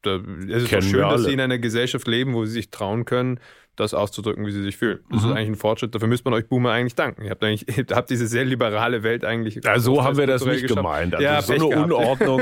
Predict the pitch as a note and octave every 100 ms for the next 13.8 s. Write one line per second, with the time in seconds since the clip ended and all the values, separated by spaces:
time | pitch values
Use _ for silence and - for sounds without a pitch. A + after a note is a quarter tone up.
0 | G#3 - B2 - G#3 D3+ F3+ E3 D3+ C#3+
1 | B2+ A2 - C#3+ B2+ A2 G2+ - - -
2 | - - C#3 C#3 A#2+ C#3+ C3 A2+ G#2+ B2
3 | B2+ A#2+ G#2+ G#2+ - F#2+ - G2+ G2+ -
4 | - - F2+ G2 F#2+ G2 - - - _
5 | G#2 C#3 - G#2+ A2+ B2+ C3 A#2+ B2 -
6 | B2+ - A#2+ - A#2 A2+ D3+ C#3 C3 B2
7 | B2 - D3+ D#3 B2+ G#2 A2 B2 B2 B2
8 | G#2 A#2 A#2+ B2 A#2+ B2 A2 A2+ C3 A2
9 | A2+ A#2+ G2+ G#2 F#2 - G2 F#2 - -
10 | E2 - - - - _ _ G#2 F2+ E2+
11 | - - - A#2 A2 - F#2 A2 D3 D3
12 | C3 B2+ C3 A#2 B2+ C3 - B2+ A2+ G#2
13 | G2+ A#2+ G2+ G2+ F#2 F2 G2 -